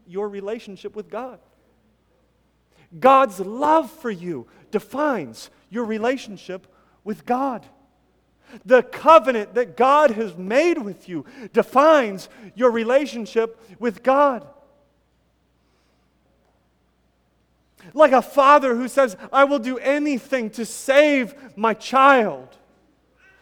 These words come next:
God has done everything possible for us. But here's the crazy piece. We weren't his children. We weren't like this cute little nine-year-old with cancer.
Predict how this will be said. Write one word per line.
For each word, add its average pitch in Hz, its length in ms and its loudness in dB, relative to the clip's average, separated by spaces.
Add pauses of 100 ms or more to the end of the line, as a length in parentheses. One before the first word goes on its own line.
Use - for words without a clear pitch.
(120)
God 269 260 6
has 240 240 -4
done 226 300 -4 (480)
everything 202 720 -6 (140)
possible 180 560 -8
for - 300 -14
us. 165 200 -6
But 190 160 -10
here's 285 300 -4
the 233 80 -14
crazy 247 500 -8
piece. 127 400 -14 (340)
We 277 220 -2
weren't 285 420 2
his 233 240 -10
children. 320 560 -4 (1800)
We 330 160 6
weren't 320 320 4
like 285 180 4
this 269 180 -4
cute 302 240 -2
little 285 180 2
nine-year-old 254 720 0
with - 180 -8
cancer. 254 840 -6